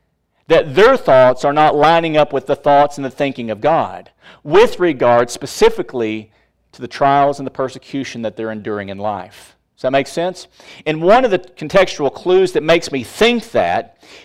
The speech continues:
is verse twenty, where it says, "Let him know that he who turns a sinner from the error of his way,"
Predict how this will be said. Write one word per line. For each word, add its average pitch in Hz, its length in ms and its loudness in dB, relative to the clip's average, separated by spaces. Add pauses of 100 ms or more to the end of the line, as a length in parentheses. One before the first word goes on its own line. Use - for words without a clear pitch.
is 139 160 -2
verse 175 240 2
twenty, 208 320 0
where 139 160 2
it 139 60 -2
says, 147 240 2
"Let 180 200 6
him 180 240 -2
know 185 160 6
that 147 200 2
he 220 340 -4
who 190 140 -6
turns 190 440 0
a 143 100 2
sinner 185 500 -4
from 151 140 -8
the 139 200 -6
error 196 360 2
of 175 180 2
his 170 200 -4
way," 143 560 0